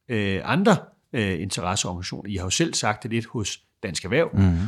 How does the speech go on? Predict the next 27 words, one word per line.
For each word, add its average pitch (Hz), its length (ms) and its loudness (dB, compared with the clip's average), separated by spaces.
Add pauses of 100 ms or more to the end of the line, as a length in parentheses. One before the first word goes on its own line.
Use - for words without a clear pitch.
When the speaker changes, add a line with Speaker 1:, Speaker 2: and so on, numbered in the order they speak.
(120)
Speaker 1:
men 123 120 0
Dansk 135 280 -2
Industri 127 340 -6
har 98 140 -6
i - 20 -4
den 135 140 -8
grad 85 180 -8
også 151 280 2
sagt, 98 400 -2
Speaker 2:
Mhm. 95 100 4 (260)
Speaker 1:
vi 131 80 0
har 127 80 8
brug 135 320 0
for - 200 -2
både 139 400 8
og. 95 360 -2 (400)
Speaker 2:
Ja. 87 160 0
Speaker 1:
Øh, 110 200 2
og 110 120 -2
hvis - 180 4
ikke 160 200 4
vi 143 100 0
får 135 340 2
noget 113 260 0
mere 135 300 6
gods 131 300 2
på - 160 -8